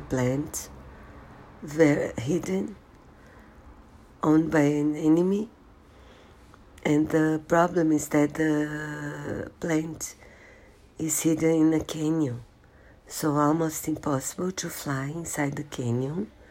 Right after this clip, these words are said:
get his target, and run away from it. So the bosses consider it a suicide mission, but Tom wants the,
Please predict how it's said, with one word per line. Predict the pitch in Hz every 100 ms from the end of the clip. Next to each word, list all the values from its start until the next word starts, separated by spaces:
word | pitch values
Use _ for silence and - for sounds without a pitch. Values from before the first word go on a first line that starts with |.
| - - - - - - - -
get | 156 147
his | - 165
target, | - 139 123 147 180 196 - 185
and | 175 185 190 - -
run | 151 160 143
away | 151 139 127
from | - 143 139
it. | 127 - - - - _ - - - - - - - - - - - - -
So | - - 156 151
the | 156 143 139
bosses | 139 143 143 - 196 -
consider | 175 165 170 143 156
it | 156 147 -
a | 160 147 147 143 143 139 - - - - - - - - - - -
suicide | - 196 175 - 165 151
mission, | 143 131 135 127 - 226 - - - - - - - - -
but | 147 160 156
Tom | 151 147 175
wants | 165 160 - - - - - - _ - - -
the, | - 151 160